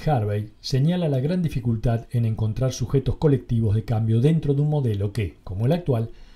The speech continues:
sostiene la diversidad, la multiplicidad y la democratización del gusto. Pero de manera preclara, Harvey anuncia que el impulso a recortarse en el protagonismo de la mutación cultural de fin de siglo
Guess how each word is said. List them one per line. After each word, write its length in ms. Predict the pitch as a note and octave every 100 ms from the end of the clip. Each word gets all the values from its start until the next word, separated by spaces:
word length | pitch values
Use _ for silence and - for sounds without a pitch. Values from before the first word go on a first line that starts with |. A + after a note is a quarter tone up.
| -
sostiene 540 | - C#3 - C#3 A#2
la 120 | A2 B2
diversidad, 680 | D#3+ E3 - A#2+ A2 - -
la 160 | A#2+ A2
multiplicidad 880 | C3 F#3+ C#3 B2 G#2+ A2 G#2 A2 -
y 60 | A#2+
la 200 | A#2+ -
democratización 1000 | C#3+ C#3 C#3+ C3 A2+ G#2 G#2 G#2 - G2
del 140 | F2+ F2+
gusto. 360 | E2 - - - - - - - - - -
Pero 220 | - E3+
de 120 | F3+ F#3+
manera 480 | G#3+ A#3+ G#3 G3 - -
preclara, 600 | A3 G#3+ A#2 G2+ B2 - -
Harvey 400 | G3+ E3 C#3+ F3
anuncia 420 | C#3+ G#3 A3+ E3+
que 60 | C#3
el 80 | B2+
impulso 640 | B2+ B2 A#3+ A3+ - A#2
a 40 | G#2
recortarse 920 | G2+ - A2+ - G3+ D#3 G#2+ A2+ A2 A#2+
en 200 | A2 G#2+
el 140 | G#2+
protagonismo 720 | - G#2+ G#2+ G2+ A#2+ E3 C3+
de 60 | A2
la 120 | G#2
mutación 440 | G#2+ A2 F#2+ C#3+ B2+
cultural 460 | B2 A2 A#2+ C3
de 100 | G2
fin 160 | F#2 C3+
de 80 | D#3
siglo 380 | B2 G2+ G2+